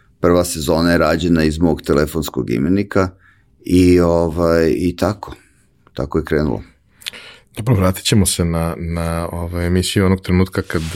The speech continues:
Speaker 2: ona hronološki dođe kroz razgovor, ali još jednom da kažem, hvala od srca za jedan format koji je potpuno osveženje,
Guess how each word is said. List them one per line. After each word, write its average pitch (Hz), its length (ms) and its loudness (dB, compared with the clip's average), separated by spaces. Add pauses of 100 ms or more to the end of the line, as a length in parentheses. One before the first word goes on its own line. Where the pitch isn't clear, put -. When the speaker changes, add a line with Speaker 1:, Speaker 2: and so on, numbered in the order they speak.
(180)
Speaker 2:
ona 85 180 0
hronološki 92 600 0
dođe 80 380 -4 (320)
kroz 82 260 -2
razgovor, 82 500 0 (560)
ali 92 220 0
još 95 220 2
jednom 95 240 2
da 90 80 -2
kažem, 85 340 -4 (800)
hvala 98 360 0
od 92 140 -2
srca 107 480 0 (180)
za 95 160 2
jedan 92 200 2
format 98 380 0
koji - 160 0
je 87 100 -6
potpuno 95 460 0
osveženje, 82 720 0